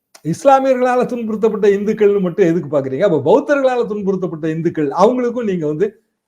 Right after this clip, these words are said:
அஹ், குடியுரிமை கொடுக்கணும்ல. இங்க லட்சக்கணக்கான பேர் இருக்காங்களே ஆயிரத்தி தொள்ளாயிரத்தி எண்பதுல இருந்து. அப்போ நீங்க டிஸ்கிரிமினேட் பண்றீங்க இஸ்லாமியர்கள் இந்துக்கள்னு டிஸ்கிரிமினேட் பண்ணி மீண்டும் வந்து அந்த இந்து ஓட்டு வங்கிக்காக பிரித்தாளும் சூழ்ச்சி செய்றீங்கிறது தமிழ்நாடு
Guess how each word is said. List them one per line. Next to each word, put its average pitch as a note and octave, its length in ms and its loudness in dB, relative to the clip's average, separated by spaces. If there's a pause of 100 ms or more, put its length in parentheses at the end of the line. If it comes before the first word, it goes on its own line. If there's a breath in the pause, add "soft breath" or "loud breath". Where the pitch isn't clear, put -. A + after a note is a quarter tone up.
(140)
அஹ், E3+ 200 2
குடியுரிமை F#3+ 380 0
கொடுக்கணும்ல. D#3 560 -2
இங்க C#3+ 300 2
லட்சக்கணக்கான F3 640 -2
பேர் E3+ 180 0
இருக்காங்களே C3 340 -2
ஆயிரத்தி C#3 340 -2
தொள்ளாயிரத்தி C3 260 -2
எண்பதுல D3+ 280 -2
இருந்து. B2+ 480 -4 (840)
அப்போ F3+ 560 4 (120)
நீங்க F#3+ 300 2
டிஸ்கிரிமினேட் G3 600 -2
பண்றீங்க B2 520 -4 (520)
இஸ்லாமியர்கள் D3+ 560 0
இந்துக்கள்னு D3+ 580 -2
டிஸ்கிரிமினேட் D3+ 520 -6
பண்ணி D#3+ 260 -4
மீண்டும் G3+ 360 2
வந்து D3 300 -4 (180)
அந்த C3+ 220 -4
இந்து G#3+ 280 0
ஓட்டு F3 340 0
வங்கிக்காக D#3+ 640 0
பிரித்தாளும் F3+ 420 0
சூழ்ச்சி F#3 480 -6
செய்றீங்கிறது B2+ 600 -2
தமிழ்நாடு C#3 640 -2